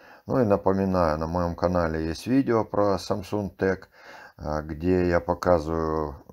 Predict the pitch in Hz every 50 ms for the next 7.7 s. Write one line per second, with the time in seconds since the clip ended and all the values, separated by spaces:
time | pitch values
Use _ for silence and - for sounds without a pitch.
0 | - _ _ - 90 87 87 - - - - - - _ _ - - - - -
1 | - _ _ _ _ - - - - 50 60 69 73 80 85 87 87 85 - -
2 | 92 85 - - 85 85 80 78 - 90 82 80 - - 87 87 78 67 - 95
3 | 95 98 98 - - - - 69 73 73 73 71 71 76 80 82 82 87 85 82
4 | 82 82 82 80 - - - 90 92 101 113 117 113 107 98 90 80 82 87 90
5 | 87 - 90 87 82 - - - 76 73 67 - - - - - - - - 76
6 | 78 87 85 82 - - - - - 82 82 85 82 - - 82 78 80 80 -
7 | - 85 82 80 - 85 80 80 78 76 - - - -